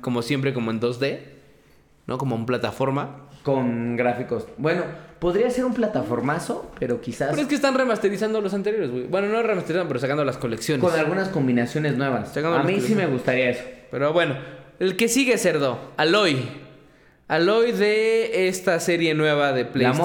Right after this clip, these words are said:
Speaker 1: PlayStation. Ajá. La morra esta que es como la Lara Croft on the,
Speaker 2: De
Speaker 1: eh,
Speaker 2: New Horizon, ¿no?
Speaker 1: Sí. Eh, de Horizon Zero Dawn.
Speaker 2: Horizon Zero, Zero Dawn, perdón.
Speaker 1: Este, justo que, bueno, es una heroína nueva,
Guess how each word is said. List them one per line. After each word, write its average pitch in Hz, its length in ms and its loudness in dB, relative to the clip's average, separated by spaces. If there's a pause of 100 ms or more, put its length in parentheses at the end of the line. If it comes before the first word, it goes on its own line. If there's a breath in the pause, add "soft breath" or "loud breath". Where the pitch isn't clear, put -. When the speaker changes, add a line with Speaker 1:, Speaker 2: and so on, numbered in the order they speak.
Speaker 1:
PlayStation. 170 440 0
Ajá. 208 180 -2 (680 loud breath)
La 135 140 -2
morra 156 360 2
esta 151 320 0
que 151 80 0
es 139 80 -4
como 139 260 0
la 113 680 2
Lara 113 260 0
Croft 120 340 -2
on 117 160 -2
the, 113 80 0
Speaker 2:
De 131 280 2
Speaker 1:
eh, 135 40 0
Speaker 2:
New 170 180 4
Horizon, 165 420 0
¿no? 160 280 0
Speaker 1:
Sí. 143 440 -6 (320)
Eh, 123 340 0
de 127 160 2
Horizon 143 560 2
Zero 143 240 2
Dawn. 127 300 0
Speaker 2:
Horizon 147 560 0
Zero, 131 320 -2
Zero 120 280 0
Dawn, 101 140 -4
perdón. 131 220 0
Speaker 1:
Este, 127 1120 0
justo 160 500 -2
que, 151 380 0
bueno, 151 220 0
es 127 120 -6
una 127 720 -2
heroína 175 580 2
nueva, 196 600 0